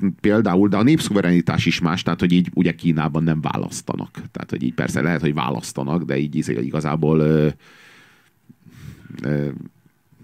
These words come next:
egy vicc. Na most Hongkongnak van egy viszonylagos autonómiája, és ott van egy viszonylagos szuverenitása az ott lakóknak.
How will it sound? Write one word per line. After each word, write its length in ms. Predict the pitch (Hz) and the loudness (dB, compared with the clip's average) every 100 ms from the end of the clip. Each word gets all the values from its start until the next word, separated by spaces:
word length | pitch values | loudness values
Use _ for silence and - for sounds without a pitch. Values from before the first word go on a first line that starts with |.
| - _ _ _ - | -20 _ _ _ -18
egy 180 | - 80 | -8 -2
vicc. 380 | 76 - - - - - | 0 -2 -4 -8 -8 -14
Na 140 | - | -4
most 280 | 80 - - - | -2 -2 -10 0
Hongkongnak 460 | 107 98 95 87 | 2 4 2 2
van 140 | 87 82 | 2 4
egy 160 | 82 | 4
viszonylagos 560 | 78 76 69 73 67 - | 2 0 0 0 -2 0
autonómiája, 720 | 69 78 78 80 82 76 82 | 0 0 0 2 2 4 2
és 120 | 78 | 2
ott 120 | 87 | -2
van 140 | - 87 | 0 2
egy 140 | 82 | 2
viszonylagos 540 | 82 - 71 64 62 | 0 -2 -2 -2 -6
szuverenitása 720 | - - 62 62 65 - - | -4 -4 -2 -4 -4 -6 -6
az 60 | - | -4
ott 160 | 67 - | -4 -6
lakóknak. 520 | - - - - | -10 -10 -8 -12